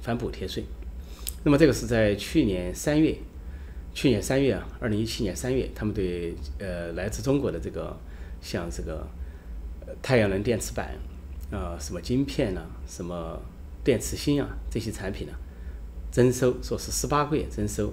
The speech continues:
反倾销税、反补贴税。那么这个期限呢，十八个月到九月份就要为止了。那么欧盟决定呢，要延长这么一个措施，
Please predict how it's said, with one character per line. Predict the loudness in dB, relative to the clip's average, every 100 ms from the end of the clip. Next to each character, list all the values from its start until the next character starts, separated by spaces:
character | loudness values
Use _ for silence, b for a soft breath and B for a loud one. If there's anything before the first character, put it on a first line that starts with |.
| -4
反 | -6 -2
倾 | -2
销 | -2 -2
税、 | -2
反 | -4 -6
补 | -6
贴 | -6 -6
税。 | -6 -6 -8 B B B B B 4
那 | 6
么 | 8
这 | 8
个 | 6 6 2
期 | 0 0
限 | 2 2
呢， | 2
十 | -2
八 | -2 2
个 | 2
月 |
到 | 2 2 0 -2 -6 -6
九 | -4 -2
月 | -2
份 | -4 -4 -8
就 | -4
要 | -4 -4 -8 -10 -12 -12 -10 -8 -8 0
为 | 2
止 | 2 -2
了。 | -6 -10 -10 -4
那 | -2
么 | 0 0
欧 | 0
盟 | 2 2
决 | 0
定 | 0 -2
呢， | -2 -2
要 |
延 | 0 0 2
长 | 0 -4 -8 -6
这 | -4
么 | -2
一 |
个 | -4
措 | -2 -2
施， | -2